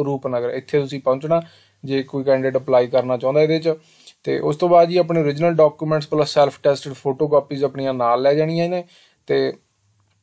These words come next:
ਇਹਦੇ ਵਿੱਚ ਦੋਸਤੋ ਫੀਸ ਨੋਟ ਕਰ ਲਓ, ਪੰਜ ਸੌ ਰੁਪਏ ਫੀਸ ਹੈ ਜੀ ਜਨਰਲ ਕੈਟਾਗਰੀ, ਐਸ ਸੀ, ਐਸ ਟੀ, ਪੀ ਡਬਲਿਊ ਡੀ ਤੇ ਔਮਨ ਕੈਂਡੀਡੇਟਸ ਲਈ ਢਾਈ ਸੌ ਰੁਪਏ ਫੀਸ ਹੈ ਜੀ। ਤੇ ਇਹ ਤੁਸੀਂ ਬੈਂਕ ਡਰਾਫਟ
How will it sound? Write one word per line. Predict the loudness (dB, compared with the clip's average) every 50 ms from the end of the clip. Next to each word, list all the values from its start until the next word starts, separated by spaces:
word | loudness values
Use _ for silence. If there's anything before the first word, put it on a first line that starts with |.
| _ _ _ _ _ _ -4 -2
ਇਹਦੇ | 0 2 4
ਵਿੱਚ | 4 2 2 2
ਦੋਸਤੋ | -2 -4 -4 -2 -2 -2 -2 -2 -4 _ _
ਫੀਸ | -14 -8 -4 -4 -4 -2 0
ਨੋਟ | 0 0 0 2 4
ਕਰ | 4 4 4
ਲਓ, | 4 2 0 0 -2 -6 _ _ _ _ _ _ _ _ _ _ _
ਪੰਜ | 4 4 4 2 0
ਸੌ | -2 -2 0
ਰੁਪਏ | 2 2 2 2
ਫੀਸ | 2 -2 -4 -2 0 0
ਹੈ | 0
ਜੀ | 0 -2 -6 -10 _ _ _ _ _ _ _ _ -10
ਜਨਰਲ | -2 0 2 2 2 0 2
ਕੈਟਾਗਰੀ, | 2 2 2 2 0 -2 -4 -6 -6 -8 -12 _ _ _ _ _ _
ਐਸ | 2 2 2 2
ਸੀ, | 0 2 2
ਐਸ | 2 2 2 -2
ਟੀ, | -4 -4 -4
ਪੀ | -4 -4 -4 0
ਡਬਲਿਊ | 2 0 0 0 -2 -2
ਡੀ | -2 -4
ਤੇ | -2 -2 -2
ਔਮਨ | 0 2 2 2 2 -2 0
ਕੈਂਡੀਡੇਟਸ | 0 0 0 2 0 -2 -4 -4 -4
ਲਈ | -2 -2 -2
ਢਾਈ | 4 4 4 4 4
ਸੌ | 2 -2 -2
ਰੁਪਏ | -2 -2 -4 -4
ਫੀਸ | -4 -10 -16 -14 -16
ਹੈ | -16
ਜੀ। | -16 -16 -20 _ _ _ _ _ _ _ _
ਤੇ | -8 -8 -4 0
ਇਹ | -2 0 0
ਤੁਸੀਂ | -2 -4 -4 -4 -6
ਬੈਂਕ | 0 2 2 2 2 2 -2 -2
ਡਰਾਫਟ | 0 4 4 6 6 4 2 0 _ -2 -2 -2